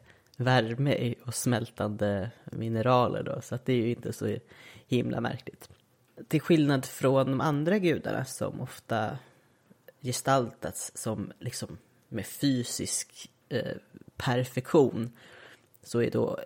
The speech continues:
Hephaistos, för att det här med fysisk perfektion och liksom en vältrimmad kropp var ju liksom det bästa av det bästa enligt grekerna då. Eh, men Hephaistos var liksom förlamad i foten eller benet då, och halt.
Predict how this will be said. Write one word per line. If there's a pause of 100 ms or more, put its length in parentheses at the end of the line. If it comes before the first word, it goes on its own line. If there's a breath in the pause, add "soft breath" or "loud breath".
Hephaistos,
för
att
det
här
med
fysisk
perfektion
och
liksom
en
vältrimmad
kropp
var
ju
liksom (720)
det
bästa
av
det
bästa
enligt
grekerna
då. (800 loud breath)
Eh,
men (680)
Hephaistos
var
liksom (160)
förlamad
i (220)
foten
eller
benet
då,
och
halt.